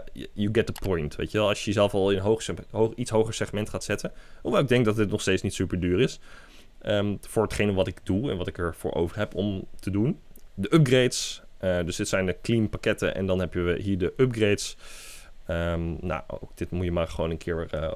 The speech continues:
op je gemak bekijken als je daarvan af wil kijken. Of je hebt zoiets van, eh, "Oh, ik ben wel benieuwd op hoe Robin dat doet. Check het maar."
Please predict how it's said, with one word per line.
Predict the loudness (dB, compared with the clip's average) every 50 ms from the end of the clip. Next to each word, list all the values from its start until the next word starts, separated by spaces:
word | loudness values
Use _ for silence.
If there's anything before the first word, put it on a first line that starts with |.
| -8 -12
op | -14 -16
je | -14 -10
gemak | -6 -4 -2 -2 -2 -2 -4
bekijken | -4 2 6 6 6 6 6 4 0
als | 0 0 0
je | 2 4 4 6 6
daarvan | 6 6 4 4 2 0 2
af | 2 2 2
wil | 2 0 0
kijken. | 2 2 2 2 2 0 0 -2 -2 -2 -2
Of | -2 -2
je | -2 -2
hebt | -2 -2
zoiets | 0 -2 -2 -2 0
van, | 0 0 2 2
eh, | 2 2 4 4
"Oh, | 4
ik | 6
ben | 4 4
wel | 4 4
benieuwd | 4 2 2 0
op | -2 -6
hoe | -6 -6 -2
Robin | 0 0 0 0 0
dat | -2 0
doet. | 0 -2 -4 -4 -8 -12 -12 -14 -10
Check | -6 -6 -6
het | -6 -4
maar." | -4 -2 -4 -4